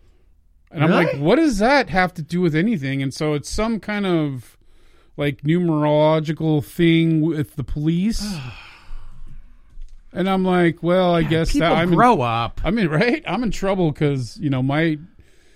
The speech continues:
Speaker 1: I mean, twelve is a, is one of those numbers that, uh, it kind of is about spiritual things.
Speaker 2: And we associate a lot of healthy things with the
Speaker 1: Right.
Speaker 2: number twelve,
Speaker 1: Well, I,
Speaker 2: right?
Speaker 1: I mean, I looked it up, and it's like, 'cause there's, like,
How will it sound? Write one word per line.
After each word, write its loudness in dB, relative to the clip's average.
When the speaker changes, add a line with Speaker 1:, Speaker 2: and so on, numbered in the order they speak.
Speaker 1:
I -8
mean, 0
twelve 6
is -2
a, -2
is -6
one 0
of -2
those 0
numbers -2
that, -4
uh, -4
it -12
kind -4
of -6
is -8
about -6
spiritual -8
things. -8
Speaker 2:
And -4
we 0
associate -2
a -2
lot 0
of -6
healthy -2
things -8
with -10
the -8
Speaker 1:
Right. 8
Speaker 2:
number -6
twelve, 4
Speaker 1:
Well, 2
I, 2
Speaker 2:
right? 0
Speaker 1:
I 0
mean, 0
I 0
looked -4
it -2
up, 0
and 0
it's -6
like, -2
'cause -2
there's, -2
like, -2